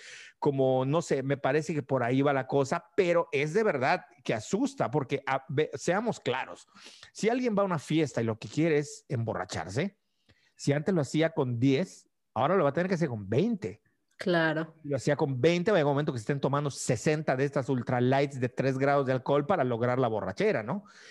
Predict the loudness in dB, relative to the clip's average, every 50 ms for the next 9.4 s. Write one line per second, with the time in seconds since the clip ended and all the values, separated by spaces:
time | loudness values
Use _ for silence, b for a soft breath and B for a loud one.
0 | B B B -2 0 2 4 4 4 6 4 2 0 -2 -6 -4 0 0 2 0
1 | 0 -4 -2 0 2 2 4 2 0 -2 -4 -2 0 0 0 2 2 0 0 -2
2 | -4 -6 -4 -2 0 2 2 2 2 0 0 2 2 2 2 2 0 -2 -2 0
3 | 0 0 0 0 -2 -6 -6 -6 -4 -4 -4 -4 -4 -4 -6 -4 -2 -2 0 0
4 | 0 0 -2 -2 -2 -4 -4 -6 -6 -8 -10 -10 -10 -10 -12 -12 -10 -10 -10 -10
5 | -8 -8 -10 -10 -10 -12 -12 -12 -14 -14 -16 -18 -20 -12 -10 -8 -8 -8 -10 -12
6 | -14 -16 _ -20 -20 -20 _ _ _ _ _ B B B B B B B B B
7 | B B -6 -2 0 2 2 0 -2 -4 -4 -4 -2 2 2 2 4 4 2 2
8 | 2 2 2 2 0 0 0 0 2 2 2 2 0 0 _ 6 6 6 6 4
9 | 2 0 0 0 0 0 -4